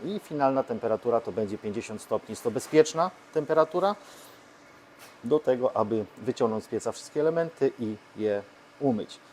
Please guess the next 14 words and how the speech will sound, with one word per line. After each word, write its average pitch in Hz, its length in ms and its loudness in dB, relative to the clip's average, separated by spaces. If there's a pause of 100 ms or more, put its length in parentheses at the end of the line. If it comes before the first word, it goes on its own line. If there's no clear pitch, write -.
(120)
Oczywiście 170 440 0
możemy 123 340 4
piec - 380 -2 (160)
schłodzić, 110 420 0
wyłączając 104 540 -2
go 98 280 -4
i 98 220 -12
otwierając 95 500 -6
drzwi, 139 240 -6
schłodzi 101 380 -6
się - 140 -12
nam, 95 220 -10 (540)
e, 104 240 -2
naturalnie. 110 540 0